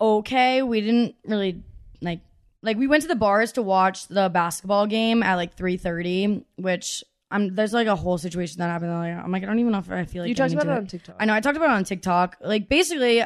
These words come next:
Speaker 1: these guys invited me to the bars to watch the game. It was their idea, like, whatever. And they showed up an hour and a half late. So luckily, our other friends were literally across the street at another bar. So we went to hang out with them. But
Speaker 2: Yeah.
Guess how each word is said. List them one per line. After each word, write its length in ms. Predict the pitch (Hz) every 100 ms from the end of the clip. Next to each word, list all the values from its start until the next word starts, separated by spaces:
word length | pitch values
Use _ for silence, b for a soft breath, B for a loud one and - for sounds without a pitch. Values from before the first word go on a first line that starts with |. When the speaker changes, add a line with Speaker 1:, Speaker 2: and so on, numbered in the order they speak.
| - _
Speaker 1:
these 180 | 214 240
guys 240 | 208 202
invited 300 | 208 196 190
me 240 | 185 185 180
to 140 | 185
the 80 | 180
bars 560 | 175 175 170 175 175 - b b b b b _
to 80 | 247
watch 160 | 240 226
the 80 |
game. 420 | 220 214 180 170 190
It 60 |
was 100 | 190
their 240 | 151 214 208
idea, 600 | 196 196 180 165 175 185
like, 240 | 202 185 - _ _ _ _
whatever. 540 | 185 180 170 170 180 b b b -
And 380 | 185 185 180 185
they 200 | 190 190
showed 220 | 190 226
up 200 | 214 214 - -
an 100 | 202
hour 220 | 202 196
and 60 | 196
a 20 |
half 220 | 196 190
late. 460 | 180 185 170 165 - -
So 380 | - - 196 185
luckily, 580 | 175 233 311 285 214 202
our 240 | 190 196 -
other 220 | 220 220
friends 320 | 226 208 190
were 140 | 185
literally 280 | 190 202 214
across 300 | 208 202 190
the 80 | 190
street 240 | 185 202 180
at 140 | 185
another 260 | 180 180 175
bar. 300 | 165 165 170
So 440 | - 180 165 165 170
we 100 | 180
went 180 | 180 -
to 220 | 185 170
hang 160 | 160 170
out 100 | 165
with 80 |
them. 280 | 160 160 160
But 200 | 165 -
Speaker 2:
Yeah. 120 | -